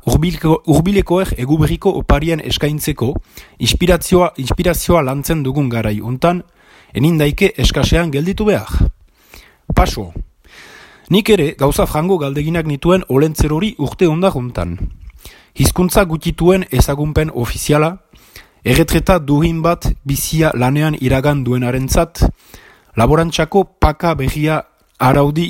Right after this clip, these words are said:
iraunkor eta errespetagarri batzu, ausartu nintzen ere olentzerori galdegitea,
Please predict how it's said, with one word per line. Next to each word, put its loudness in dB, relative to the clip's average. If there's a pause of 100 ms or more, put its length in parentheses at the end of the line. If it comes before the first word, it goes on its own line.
iraunkor 0
eta -4
errespetagarri 0
batzu, 0 (920)
ausartu 2
nintzen 0
ere -2
olentzerori 0
galdegitea, -2